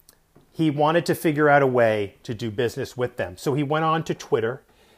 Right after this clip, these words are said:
and he followed the C E O on Twitter. And it turns out that the C E O, um, was an, actually a very big, um, fantasy baseball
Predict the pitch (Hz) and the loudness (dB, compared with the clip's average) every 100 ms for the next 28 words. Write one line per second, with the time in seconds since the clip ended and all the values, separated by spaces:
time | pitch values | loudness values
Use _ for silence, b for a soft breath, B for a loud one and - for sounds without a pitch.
0 | b 135 131 117 151 - - 214 226 117 | b -4 -4 -6 -8 -2 2 2 2 0
1 | 120 131 120 139 135 - - - 175 180 | -2 -6 -4 -2 -4 -8 -8 -4 -4 -2
2 | 156 117 110 113 _ b b b b 135 | 0 2 0 -4 _ b b b b -4
3 | 131 131 - 220 113 - _ b b b | -4 -6 -2 0 0 -4 _ b b b
4 | - 190 202 240 240 202 196 190 180 151 | 0 2 4 2 2 4 4 4 2 2
5 | 147 135 - 175 165 143 151 127 117 139 | 2 -2 -4 -6 -4 2 2 4 2 0
6 | b b b b b b 151 143 139 147 | b b b b b b -4 -2 -2 -4
7 | 156 151 147 - 143 151 165 - 151 147 | -2 2 2 0 -6 -6 -6 -6 -2 -2
8 | 143 135 135 131 113 156 208 180 110 98 | -2 -4 -2 -2 2 4 4 2 -2 0
9 | 151 123 123 - - b b b b b | 2 2 0 -8 -18 b b b b b
10 | - 123 120 120 120 123 - - 175 165 | -8 -4 -2 -4 -6 -10 -14 -4 -2 0
11 | 156 - 135 143 175 - 139 101 87 | -2 -4 -4 -2 -2 -4 -4 -4 -8